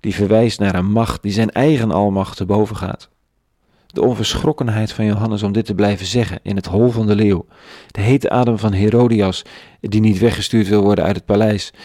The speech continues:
in de nek van Johannes en toch voor de duivel niet bang. Herodes is gefascineerd, elke keer weer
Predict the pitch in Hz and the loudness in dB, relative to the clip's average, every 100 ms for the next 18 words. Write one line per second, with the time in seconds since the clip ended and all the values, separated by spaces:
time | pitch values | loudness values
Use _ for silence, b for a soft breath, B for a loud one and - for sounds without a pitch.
0 | B B 110 110 117 110 110 104 110 104 | B B 0 2 0 0 0 0 2 0
1 | 101 - 92 - - 143 - - b b | -2 -4 -10 -12 0 0 0 -10 b b
2 | b b - 113 101 - 101 98 127 117 | b b -2 0 0 0 -4 0 0 0
3 | 110 - 104 90 101 87 92 _ _ _ | -6 -2 -4 -2 -4 -4 -12 _ _ _
4 | _ _ _ _ - 98 101 101 90 - | _ _ _ _ -6 -2 2 0 -2 -8
5 | - - 90 - - - 98 - 98 - | -18 -14 -12 -12 -12 -10 -10 -2 -2 -2
6 | 90 87 - - _ - 98 101 - 104 | -4 -6 -10 -14 _ -2 0 0 -4 -2
7 | 92 87 90 | 0 -2 -4